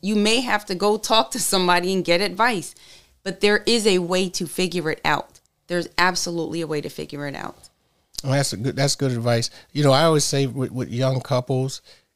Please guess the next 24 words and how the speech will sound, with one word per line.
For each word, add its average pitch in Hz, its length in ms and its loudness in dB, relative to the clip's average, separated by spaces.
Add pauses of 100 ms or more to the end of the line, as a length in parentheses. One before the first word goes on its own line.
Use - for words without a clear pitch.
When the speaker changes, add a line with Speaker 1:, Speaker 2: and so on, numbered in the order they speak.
(120)
Speaker 2:
is 123 300 0
in 131 180 -4
those 123 320 -2
early 139 280 -2
stages, 123 640 -2 (480)
if 143 240 2
you 139 160 2
don't 131 520 2
have 156 360 0
children 156 400 0
and 117 140 -2
you're 117 160 -2
sort 123 220 -2
of 110 100 -4
a 107 80 -4
young 117 440 -4
couple, 131 500 -4 (380)
it 131 100 -4
might 135 240 2
make 123 220 -2
sense - 300 -2
to - 80 -8
maybe 120 320 -2
wait, 117 580 -4